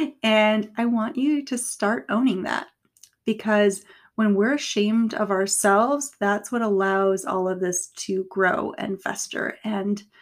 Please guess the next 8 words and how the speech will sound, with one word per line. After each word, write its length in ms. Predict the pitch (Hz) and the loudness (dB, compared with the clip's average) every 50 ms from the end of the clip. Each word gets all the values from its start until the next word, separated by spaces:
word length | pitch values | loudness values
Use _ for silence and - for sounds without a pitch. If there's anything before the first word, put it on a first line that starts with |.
| - - - _ _ _ - | -20 -20 -20 _ _ _ -16
turn 280 | - - 226 220 220 | -6 0 0 2 2
into 880 | 226 - 208 226 254 269 262 - - 233 220 214 208 208 202 196 196 196 _ _ | 2 2 2 2 2 2 2 0 0 2 2 4 6 6 6 6 4 2 _ _
things 340 | - 220 214 214 214 202 214 | 0 2 2 4 2 2 0
like 260 | 196 190 202 214 214 | 0 0 0 0 -2
eating 300 | - 226 262 302 302 262 | -2 -2 2 2 4 2
disorders. 760 | - 185 - - - 190 - - - - - - - - - _ _ _ _ _ _ _ - - - | 2 0 -2 -2 -2 -2 -2 -2 -4 -6 -4 -4 -6 -6 -6 _ _ _ _ _ _ _ -14 -8 -4
We 560 | 220 226 220 220 220 214 214 202 - - _ _ _ _ _ _ _ _ _ _ - | 0 0 0 2 0 0 0 -2 -4 -6 _ _ _ _ _ _ _ _ _ _ -10
really 960 | 214 208 208 233 233 240 240 240 240 226 226 226 226 220 220 214 208 208 | -8 -4 0 0 2 2 4 4 2 2 2 2 2 0 0 0 -2 -4